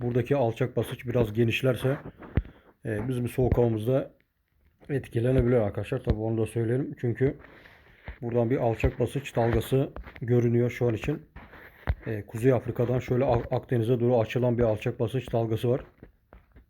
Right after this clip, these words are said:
Bu kuvvetlenme ihtimali olabilir arkadaşlar. E, bu da bize doğru ilerle-, ilerleme ihtimali var demek.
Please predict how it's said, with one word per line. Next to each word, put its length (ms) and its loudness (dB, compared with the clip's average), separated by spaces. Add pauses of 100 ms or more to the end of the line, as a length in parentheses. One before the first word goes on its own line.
(960)
Bu 180 2
kuvvetlenme 540 2
ihtimali 360 0
olabilir 360 2
arkadaşlar. 580 -2
E, 180 -4
bu 80 -2
da 120 2
bize 240 0
doğru 180 0
ilerle-, 400 2
ilerleme 420 2
ihtimali 320 -2
var 140 0 (420)
demek. 380 -4